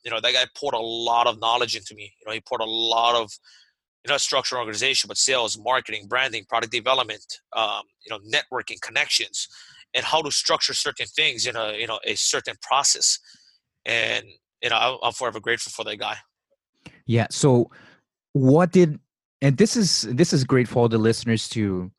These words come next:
Speaker 2: pay attention, because what you, what you did is something, some, so simple, but taking taking a ri-, not a risk, because, like I said, it's just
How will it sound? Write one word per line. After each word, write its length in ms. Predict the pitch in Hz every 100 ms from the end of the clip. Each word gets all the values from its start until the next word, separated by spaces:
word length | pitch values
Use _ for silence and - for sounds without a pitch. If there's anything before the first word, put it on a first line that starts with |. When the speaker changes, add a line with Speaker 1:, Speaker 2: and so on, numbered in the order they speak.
| _ _ _ _ _ -
Speaker 2:
pay 160 | 120 135
attention, 420 | - 143 139 117
because 460 | 107 - 104 95 - -
what 400 | 110 113 143 196
you, 340 | 202 147 117 _ _ _
what 260 | 107 120 -
you 180 | 151 143
did 520 | 92 104 98 110 139 - _ _ _ _ _ _ _ _ -
is 400 | 127 120 110 - _ _ _
something, 400 | _ - 185 - 147
some, 280 | - 165 - _ _ _
so 440 | - - - 208
simple, 420 | 170 - 160 170
but 280 | 135 117 104 - _ _ -
taking 580 | - 233 - 208 143 - _ _ _ _ _ _ -
taking 320 | 262 - 180
a 80 | 127
ri-, 220 | 101 123 -
not 320 | 233 370 208
a 80 | 120
risk, 440 | 98 113 165 -
because, 480 | 180 - 165 131 - _
like 140 | 147 139
I 40 |
said, 180 | 143 127
it's 100 | 123
just 220 | 170 -